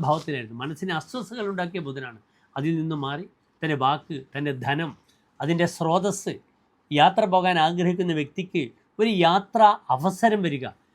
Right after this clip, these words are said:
അല്ലെങ്കിൽ വിദേശത്തുള്ള സുഹൃത്ത് തനിക്ക് വന്ന് തൻ്റെ സഹായം ആചരിക്കുക, ലാഭമുണ്ടാവുക മുതലായ നല്ല ഫലങ്ങൾ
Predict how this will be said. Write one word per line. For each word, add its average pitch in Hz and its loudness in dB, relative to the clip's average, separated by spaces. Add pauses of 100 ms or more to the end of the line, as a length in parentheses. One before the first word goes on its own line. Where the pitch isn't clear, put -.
അല്ലെങ്കിൽ 185 0 (120)
വിദേശത്തുള്ള 190 0
സുഹൃത്ത് 208 -4
തനിക്ക് 185 -2
വന്ന് 170 -4 (320)
തൻ്റെ 170 0 (100)
സഹായം 180 4 (280)
ആചരിക്കുക, 190 0 (580)
ലാഭമുണ്ടാവുക 175 0 (280)
മുതലായ 165 -2 (140)
നല്ല 190 0 (120)
ഫലങ്ങൾ 175 0